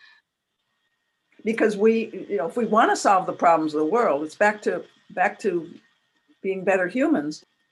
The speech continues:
We can't shrink our world to fit this tiny little comfort zone.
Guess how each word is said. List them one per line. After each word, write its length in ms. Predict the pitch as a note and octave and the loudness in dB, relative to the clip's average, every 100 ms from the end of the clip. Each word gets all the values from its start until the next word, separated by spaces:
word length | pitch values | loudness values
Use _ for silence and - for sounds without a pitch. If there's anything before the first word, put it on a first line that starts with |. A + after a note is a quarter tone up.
| _ | _
We 180 | G#3+ G#3 | -8 -8
can't 520 | - G3+ C4+ C4 - _ _ _ _ | -10 -4 0 0 -2 _ _ _ _
shrink 640 | - - - A3 C4 C4 - - | -8 -6 -6 0 0 0 -4 -4
our 240 | F3+ F3 | 0 0
world 880 | D#3+ E3 A3 D#4 A#3+ D#3+ D3 C#3+ C#3 _ _ _ _ _ _ _ _ _ _ _ | 0 0 2 4 2 2 0 -4 -8 _ _ _ _ _ _ _ _ _ _ _
to 160 | - G#3 | -4 -2
fit 280 | - C4 | 0 -2
this 280 | G#3 G3+ - | 2 0 0
tiny 340 | - A#3 A3+ G#3 | -2 0 2 2
little 240 | G#3 F#3+ | 0 -2
comfort 480 | - D4+ - - - | -2 -4 -2 -6 -4
zone. 440 | D#3 B2+ B2+ E3 | -6 -6 -8 -12